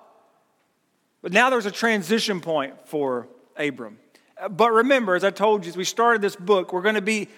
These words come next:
weaving in and out of will we trust God or will we not trust God? And so God's promise is, now we're going to zoom in on his promise for the land.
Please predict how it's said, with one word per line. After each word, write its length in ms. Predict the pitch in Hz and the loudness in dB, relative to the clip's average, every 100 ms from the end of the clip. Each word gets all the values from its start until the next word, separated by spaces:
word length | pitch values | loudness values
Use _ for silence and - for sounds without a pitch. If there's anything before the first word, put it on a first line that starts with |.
| - | -10
weaving 580 | 160 202 240 226 220 208 | 2 4 4 4 2 2
in 460 | 185 202 226 233 214 | 0 2 4 4 2
and 120 | 190 | 2
out 480 | 180 165 131 - - | 2 2 -2 -6 -8
of 180 | 156 - - | -8 -8 -16
will 300 | 151 196 233 | 2 4 4
we 160 | 233 220 | 2 -4
trust 460 | - 220 233 226 240 | -2 0 0 0 2
God 360 | 226 226 214 - - | 4 4 2 -4 -2
or 100 | 175 | 2
will 200 | 202 196 | 4 4
we 180 | 202 180 - | 2 -2 -8
not 400 | 160 185 190 190 | -2 2 2 -2
trust 380 | - 165 143 - | -4 -2 -2 -4
God? 300 | 127 90 95 _ _ _ _ _ _ _ _ _ _ _ _ _ _ _ _ _ _ - | -12 -14 -18 _ _ _ _ _ _ _ _ _ _ _ _ _ _ _ _ _ _ -10
And 100 | 170 | -6
so 80 | |
God's 380 | 156 175 208 202 | 2 2 2 0
promise 520 | - 214 220 214 - | 0 2 2 0 -4
is, 320 | 165 156 160 156 | -2 -2 -2 -6
now 640 | 180 214 247 208 175 180 | -2 2 4 4 4 2
we're 240 | 196 185 | -2 -4
going 220 | 180 190 | -2 -4
to 120 | - 170 | -6 -8
zoom 380 | 151 196 202 | -2 0 0
in 160 | 196 190 | 0 0
on 140 | 180 | -2
his 100 | 175 | -4
promise 480 | - 185 165 165 160 | -6 -2 0 0 -6
for 300 | - 160 147 | -10 -8 -4
the 100 | 143 | -4
land. 560 | 139 131 123 107 101 | -4 -4 -6 -10 -16